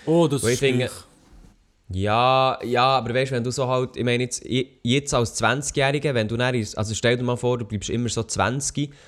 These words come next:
Speaker 2: und schaffst dann halt in einer Position, dass du halt wie auch nicht unbedingt ernst genommen wirst. Und ich sage jetzt das nicht im Sinn von, boah, äh, ich will unbedingt, dass mir die anderen ernst nehmen, aber eigentlich mehr, wenn's halt wirklich fürs andere, fürs ganze Leben ist, dann willst du halt schon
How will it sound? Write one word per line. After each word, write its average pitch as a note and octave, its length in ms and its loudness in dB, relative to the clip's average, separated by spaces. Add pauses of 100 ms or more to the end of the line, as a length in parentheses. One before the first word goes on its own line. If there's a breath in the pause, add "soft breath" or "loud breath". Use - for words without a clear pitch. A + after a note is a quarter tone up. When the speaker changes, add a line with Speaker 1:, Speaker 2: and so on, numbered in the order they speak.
(220 soft breath)
Speaker 2:
und A2 120 -4
schaffst A2+ 260 2
dann A#2+ 100 2
halt A#2+ 220 2
in A2+ 60 0
einer G#2 80 0
Position, G#2 600 0
dass G#2 140 -6
du G#2 100 -4
halt G#2+ 240 0
wie A2 100 -2
auch G#2+ 80 0
nicht A2 240 -6 (240)
unbedingt G#2 460 -6
ernst G2+ 340 -6
genommen G2 280 -6
wirst. - 260 -8 (920)
Und A2 120 -2
ich A2+ 60 -4
sage A#2+ 160 2
jetzt A2+ 120 -6
das A2+ 80 -4
nicht C#3 160 0
im C3+ 100 -4
Sinn C#3 280 -2
von, C3+ 180 -4
boah, A2 400 0
äh, G2 140 -4 (180)
ich G#2+ 140 -4
will G#2 120 0
unbedingt, A2 360 -4
dass - 60 -10
mir A2 60 -4
die F#2+ 120 -4
anderen G#2 260 -4
ernst B2+ 240 -2
nehmen, C#3 220 -4 (560 soft breath)
aber G#2 100 -2
eigentlich A#2+ 160 0
mehr, A#2+ 240 2
wenn's G#2 160 -2
halt A2 160 -2
wirklich A#2 220 -4
fürs G#2+ 160 -8
andere, A2+ 460 -2 (100)
fürs F#2+ 160 -8
ganze A2 320 -2
Leben A2 260 0
ist, G#2 140 -6
dann G#2 80 -4
willst G2 160 -4
du G#2+ 40 -4
halt G2 140 -6
schon G#2 300 -4